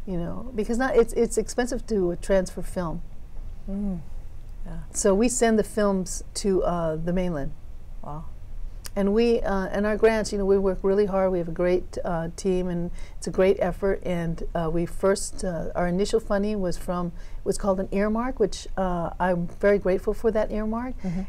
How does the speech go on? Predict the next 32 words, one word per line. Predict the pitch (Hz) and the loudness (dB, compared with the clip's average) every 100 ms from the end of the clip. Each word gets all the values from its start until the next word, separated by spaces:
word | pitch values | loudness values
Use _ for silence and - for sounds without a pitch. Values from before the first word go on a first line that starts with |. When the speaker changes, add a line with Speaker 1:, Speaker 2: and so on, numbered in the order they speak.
| - | -2
Speaker 1:
Earmark | 190 185 175 | 0 0 0
is | 170 165 | 0 0
not | 170 190 | 0 0
a | 208 | 0
bad | 196 190 | 2 2
word | 196 196 | 4 2
in | 196 | 2
my | 196 190 | 0 0
life. | 202 208 226 - | 0 0 0 -2
Earmark | 202 196 190 190 185 | -2 0 2 0 0
has | - | -4
created | - - 185 196 190 175 | -6 2 4 6 4 0
this, | 185 - | -2 -2
um, | - 175 180 - - - - | -2 -2 -2 -4 -6 -6 -2
opportunity | 190 190 175 190 185 | 0 0 0 0 2
not | 180 175 180 | 0 0 -2
just | - 180 175 | 2 2 2
for | - 180 170 | 0 2 2
Hawaii | 170 175 180 - 175 - | 2 2 2 2 -2 -2
in, | 175 - - | -4 -6 -6
through | 175 180 170 | 0 4 4
this | 165 175 - | 2 -2 0
archive, | 185 170 175 170 170 | -2 -2 0 -2 0
but | 165 156 - - - | 0 -2 -4 -6 -6
earmarks | - 175 165 160 | -2 0 0 -2
have, | 175 160 185 | -4 -4 -4
have | 165 156 | -4 -4
done | 165 160 | -2 -2
a | 160 | -2
great, | 170 165 165 - | 0 2 0 -2
uh, | 170 160 160 165 175 - | -4 -4 -6 -6 -6 -6
um, | - 165 175 185 | -6 -4 -4 -6